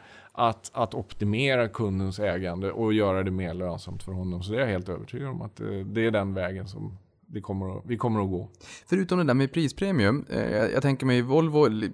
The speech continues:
Speaker 2: största kakan av, av försäljningen, men ni har ju många andra varumärken också.
Speaker 1: Mhm.
Speaker 2: Eh, positioneringen. Är det bara premiumpositionering eller är det vissa andra av de varumärkena som ni arbetar med som är lite grann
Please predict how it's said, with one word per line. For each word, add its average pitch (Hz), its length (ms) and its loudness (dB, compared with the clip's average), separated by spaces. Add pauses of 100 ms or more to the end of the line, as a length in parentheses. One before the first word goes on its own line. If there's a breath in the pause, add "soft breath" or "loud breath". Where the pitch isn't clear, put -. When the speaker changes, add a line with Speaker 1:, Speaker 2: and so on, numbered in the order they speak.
Speaker 2:
största 95 320 -4
kakan 95 460 2
av, 147 200 2
av 139 100 4
försäljningen, 131 540 0
men 120 100 4
ni 117 60 4
har 117 80 6
ju 117 60 4
många 117 240 4
andra 107 140 2
varumärken 107 500 4
också. 101 260 2 (180 loud breath)
Speaker 1:
Mhm. 123 440 2
Speaker 2:
Eh, 120 100 2
positioneringen. 165 920 2 (920)
Är 127 80 4
det 139 80 6
bara 151 440 4
premiumpositionering 113 1000 4
eller 107 120 4
är 113 40 8
det 117 60 6
vissa 120 300 0
andra 139 360 2
av 151 60 2
de 123 140 4
varumärkena 107 600 4
som 107 160 0
ni 104 280 2
arbetar 104 480 2
med 101 200 2
som 107 160 0
är 107 120 2
lite 107 200 -2
grann 104 200 0